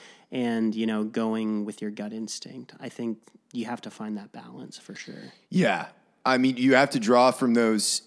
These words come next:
Speaker 2: experiences, but you also have to look at what the situation for what it is, which, um, it can be stressful. You know, it's, there's a lot of unpleasant shit you have to deal with when you are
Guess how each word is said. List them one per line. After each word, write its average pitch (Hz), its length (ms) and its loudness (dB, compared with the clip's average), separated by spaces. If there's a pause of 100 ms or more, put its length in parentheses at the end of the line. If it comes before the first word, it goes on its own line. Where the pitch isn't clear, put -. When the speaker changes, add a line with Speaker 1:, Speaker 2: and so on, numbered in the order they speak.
(120)
Speaker 2:
experiences, 147 1300 2 (960)
but 131 160 2
you 120 200 0
also 120 360 4
have 110 200 2
to 104 80 -4
look 101 220 -2
at 90 80 -4
what 101 120 -4
the 92 80 -6
situation 92 560 -6
for - 140 -12
what 92 160 -8
it 92 120 -8
is, 87 300 -6
which, 107 320 -2
um, 107 500 0 (760)
it - 100 -18
can 123 120 -2
be 131 60 2
stressful. 107 680 -2
You 101 140 -6
know, 101 220 -4
it's, 101 380 -4 (440)
there's 165 240 6
a 160 120 4
lot 156 280 6
of 165 60 4
unpleasant 123 500 2
shit 117 260 0
you 107 140 2
have 107 160 0
to 101 80 -6
deal 98 280 -4
with 87 280 -6 (560)
when 104 260 -2
you 104 240 0
are 98 640 -2